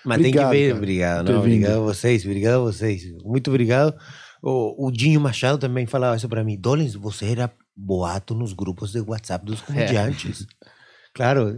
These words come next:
Speaker 1: eh, com coisas que, "Oh, ele fez isso, oh, ele fez agora isso, ele <laughs> fez agora isso."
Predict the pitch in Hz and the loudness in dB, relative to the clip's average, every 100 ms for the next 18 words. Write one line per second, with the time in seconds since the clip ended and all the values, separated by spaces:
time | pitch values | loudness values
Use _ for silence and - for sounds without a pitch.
0 | 120 117 107 117 110 131 131 123 110 131 | 0 0 0 -2 0 0 2 0 -2 -2
1 | 147 160 151 131 135 143 131 - 104 - | 0 0 0 -2 -4 -4 -8 -10 -10 -4
2 | 165 165 170 160 151 156 147 165 139 120 | -2 0 -2 -2 -4 0 2 2 0 -4
3 | 113 156 165 123 160 151 147 147 143 120 | -2 0 0 2 0 2 0 2 2 0